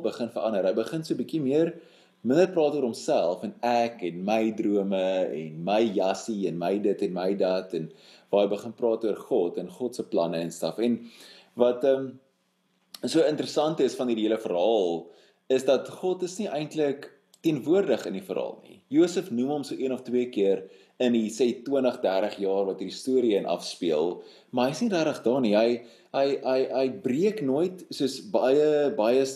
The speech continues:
baie, ehm, spesifiek deur, waar Josef nou 'n spesifieke droom het wat God met hom praat, of daar verskyn 'n engel aan hom, of daar's 'n definitiewe wonderwerk waar God die see oopmaak, of, weet, iemand uit die dood uit opwek, of iets soos dit nie.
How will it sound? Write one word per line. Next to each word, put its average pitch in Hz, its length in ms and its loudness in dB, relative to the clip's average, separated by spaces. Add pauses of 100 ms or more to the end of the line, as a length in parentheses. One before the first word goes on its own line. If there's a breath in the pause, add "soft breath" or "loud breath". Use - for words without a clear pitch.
(140)
baie, 131 260 2 (140)
ehm, 107 500 0
spesifiek 143 720 -6 (100)
deur, 107 380 4
waar 101 160 4
Josef 117 340 0
nou 117 160 2
'n - 480 -12
spesifieke 139 480 -2
droom 117 400 2
het 113 160 -2
wat - 160 -6
God 127 220 -4
met 117 100 -10
hom 107 160 -10
praat, 113 380 4
of 98 80 -6
daar 98 160 -8
verskyn 127 480 -2
'n 123 100 -4
engel 123 300 2
aan 110 100 0
hom, 110 180 0
of 95 140 -4 (380 loud breath)
daar's 113 160 4
'n - 180 -8
definitiewe 120 560 0 (140)
wonderwerk 104 640 0
waar 98 160 -4
God 107 160 -2
die - 160 -12
see 139 240 0
oopmaak, 101 720 0
of, - 160 -6 (440 soft breath)
weet, 117 160 0
iemand 143 220 2
uit - 100 0
die 135 100 -10
dood 127 220 2
uit 113 120 -4
opwek, 101 380 -4
of 101 120 -16
iets 98 120 -14
soos 98 180 -8
dit 104 120 -10
nie. 101 120 -4